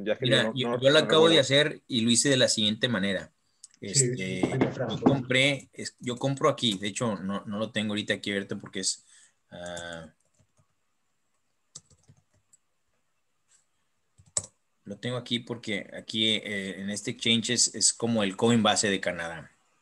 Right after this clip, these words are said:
Speaker 2: Inclusive hasta mejor porque me deja hacer, eh, depósitos directos para mí,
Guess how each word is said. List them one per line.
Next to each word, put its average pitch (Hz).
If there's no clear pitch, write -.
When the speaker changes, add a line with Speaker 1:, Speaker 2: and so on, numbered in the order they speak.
Speaker 2:
Inclusive 110
hasta 123
mejor 104
porque 107
me 95
deja 98
hacer, 98
eh, 87
depósitos 104
directos 95
para -
mí, 208